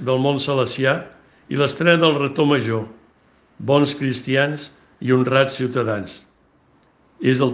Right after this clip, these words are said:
temps de l'encompromís. Finalment, una invitació: «Vine a la catequesis». I al costat,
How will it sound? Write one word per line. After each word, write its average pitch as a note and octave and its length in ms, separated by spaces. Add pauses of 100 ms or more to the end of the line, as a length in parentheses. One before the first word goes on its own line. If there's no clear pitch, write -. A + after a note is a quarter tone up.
temps C#3+ 360 (520)
de C3 120
l'encompromís. C3 880 (720)
Finalment, D#3 560
una D#3+ 240
invitació: D#3 600 (640)
«Vine E3+ 280
a D3 80
la C3+ 80
catequesis». B2 760 (460)
I C#3+ 80
al D3 120
costat, D#3 480